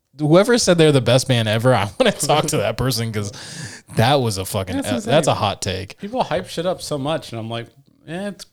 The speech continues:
Speaker 2: all right." Like, I think I would like it more if you just said, "Hey, check this out." Like, don't fucking hype something up to me all fucking day.
Speaker 1: Yeah, no, and I agree with you. The person that said that Devil Wears Prada is the greatest band ever,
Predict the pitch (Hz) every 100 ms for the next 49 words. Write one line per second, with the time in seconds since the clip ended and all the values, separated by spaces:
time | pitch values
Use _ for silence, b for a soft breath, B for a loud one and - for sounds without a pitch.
0 | - 143 180 156 196 180 175 139 127 131
1 | 135 185 185 175 147 160 160 131 170 170
2 | 147 143 160 120 151 - 135 - 127 135
3 | 156 117 - - 127 160 - - 165 156
4 | 127 113 - 139 - 156 123 127 - 113
5 | 107 95 - - 117 113 247 208 123 202
6 | 104 107 117 110 151 131 - 98 92 -
7 | 113 - 143 143 - _ _ _ - -
8 | 113 107 98 90 - _ _ _ _ -
9 | 98 110 107 - 98 95 92 78 98 104
10 | 98 95 101 - 95 95 90 80 78